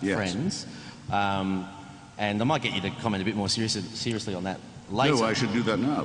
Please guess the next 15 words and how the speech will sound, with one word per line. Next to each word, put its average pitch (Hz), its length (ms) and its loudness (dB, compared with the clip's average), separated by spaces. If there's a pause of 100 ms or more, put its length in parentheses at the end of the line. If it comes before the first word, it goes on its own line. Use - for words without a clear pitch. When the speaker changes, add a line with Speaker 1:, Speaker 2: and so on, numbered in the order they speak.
Speaker 2:
Okay, 131 160 2
well, 180 360 -2
I'll 87 140 -2
do 135 140 0
it 135 60 -2
now 170 140 -2
then. 85 240 -4
<laughs> - 40 -16 (680)
Speaker 1:
Well, 160 120 6
they, 156 160 6
it 170 100 2
was, 147 260 6
it 160 80 6
was 139 140 6
very, 143 440 6